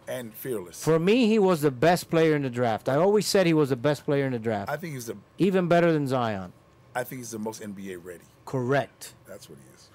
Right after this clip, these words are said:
Speaker 1: I
Speaker 2: Correct.
Speaker 1: think Zi-, Zion has a great upside, you know, but they had to, they had to figure out his weight problem. You know, he didn't play the first, what, thirty-something games because they had to teach him how to walk,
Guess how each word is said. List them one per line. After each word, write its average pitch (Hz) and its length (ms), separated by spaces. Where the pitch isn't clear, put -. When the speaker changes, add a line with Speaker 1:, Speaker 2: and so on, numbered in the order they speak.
Speaker 1:
I 101 40
Speaker 2:
Correct. 127 460
Speaker 1:
think 110 320
Zi-, 95 40
Zion 107 360
has 95 120
a 101 60
great 98 260
upside, 92 540
you 98 80
know, 95 80
but 87 120
they 104 100
had 107 120
to, 98 80
they 104 100
had 104 120
to 98 60
figure 104 240
out 98 100
his 87 120
weight 110 220
problem. 95 240
You 98 60
know, 98 80
he 98 100
didn't 107 180
play 110 140
the 95 60
first, 95 340
what, 87 140
thirty-something 98 500
games 101 540
because 95 220
they 117 140
had 135 100
to 113 60
teach 120 160
him 113 80
how 113 80
to 113 80
walk, 131 300